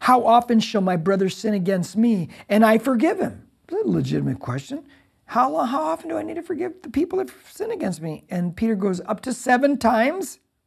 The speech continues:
Well, he's patting his stats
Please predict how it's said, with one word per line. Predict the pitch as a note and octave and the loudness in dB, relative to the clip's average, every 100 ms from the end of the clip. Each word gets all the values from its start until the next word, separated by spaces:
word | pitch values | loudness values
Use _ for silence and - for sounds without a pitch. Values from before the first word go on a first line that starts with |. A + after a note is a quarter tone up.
| _ _ _ _ _ _ _ _ _ _ _ _ _ _ _ | _ _ _ _ _ _ _ _ _ _ _ _ _ _ _
Well, | - G#2+ E2+ - - _ _ | -10 -8 -8 -12 -16 _ _
he's | _ G3 D3 - | _ -6 -6 -10
patting | - E3 A#2 A#2 | -8 -8 -8 -16
his | G2+ | -20
stats | - D3+ C#3 G#2 | -10 -8 -8 -12